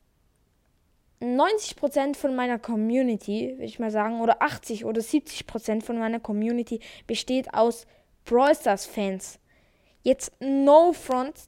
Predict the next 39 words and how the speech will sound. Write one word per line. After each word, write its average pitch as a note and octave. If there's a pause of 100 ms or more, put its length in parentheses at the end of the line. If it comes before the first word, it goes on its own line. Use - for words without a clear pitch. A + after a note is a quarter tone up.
das A#3 (280)
soll D4
jetzt D#4
echt C#4
nicht B3+
gegen A3+
euch G3
sein F#3+
und F#3+
so. G#3+ (520)
Aber B3 (340)
das A#3+
sind C4+
halt B3
so A3+
neunjährige B3
Kiddies. C4+ (340)
Jetzt, C#4
das -
soll F4+
jetzt F#4
nicht, D#4 (340)
Leute, C4+
ihr C#4+
müsst D4
das D4+
verstehen B3+
so. F#3+ (500)
Also, A3+
es -
sind C4
so B3
Neunjährige, D#4
das B3+
ist G#3
jetzt G3+
nicht G3
schlimm, D4
das -